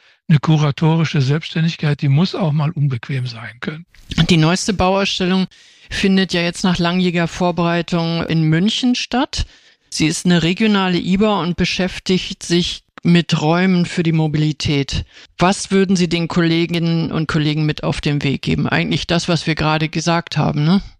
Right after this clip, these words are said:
Speaker 1: Auf jeden Fall, also gerade auch, sag ich mal, das Thema kuratorische Selbstständigkeit, eigene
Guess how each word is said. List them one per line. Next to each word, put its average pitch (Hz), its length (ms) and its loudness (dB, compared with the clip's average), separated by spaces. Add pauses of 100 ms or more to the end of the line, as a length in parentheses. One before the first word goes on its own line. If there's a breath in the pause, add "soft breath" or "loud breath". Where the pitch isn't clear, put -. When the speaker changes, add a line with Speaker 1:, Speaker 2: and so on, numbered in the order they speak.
(260 soft breath)
Speaker 1:
Auf 135 200 6
jeden 175 300 4
Fall, 156 300 -2
also 147 160 0
gerade 139 300 -2
auch, 143 220 -6 (120)
sag 147 120 2
ich 127 40 2
mal, 139 100 4
das 117 120 -2
Thema 147 240 2
kuratorische 143 760 0
Selbstständigkeit, 135 920 -2
eigene 143 500 2